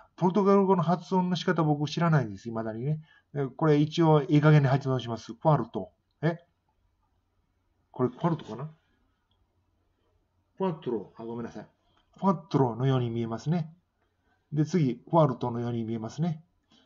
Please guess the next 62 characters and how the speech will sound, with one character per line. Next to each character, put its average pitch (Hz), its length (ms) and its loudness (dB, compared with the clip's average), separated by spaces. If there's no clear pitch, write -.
と 180 60 0
も 185 80 2
か 165 80 4
く 151 80 6
全 196 200 4
部 190 60 2
一 156 120 0
緒 170 40 4
で 156 60 2
す 185 80 -6
よ 160 60 -2
ね、 120 80 -6
こ 110 80 -10
れ 104 60 -10
も 110 200 -12
う。 104 40 -20
こ 139 100 -8
ん - 20 -2
な 165 80 0
も 147 160 2
ん 113 40 -4
楽 120 160 -4
勝 151 200 -4
で 131 80 -6
す 123 60 -10
よ。 117 120 -8
こ 143 80 -10
ん - 20 -2
な 165 80 -2
も 143 100 -2
ん 113 40 -12
す - 120 -14
ぐ 160 120 0
覚 110 140 -4
え - 20 -6
ら 104 100 -10
れ 101 60 -12
る。 - 180 -20
だ 147 80 0
か 139 80 0
ら 131 80 2
ヨ 156 80 4
ー - 20 2
ロ 175 120 2
ッ - 20 -2
パ 160 180 0
人 123 220 -6
に 117 80 -8
生 117 100 -8
ま 123 80 -6
れ 127 60 -4
て 127 140 -8
き - 80 -20
た 139 100 -4
ら、 104 220 -8
二 143 140 -2
十 170 120 -2
カ - 200 -8
国 165 500 -4
語、 165 180 0
二 147 140 0
十 180 140 0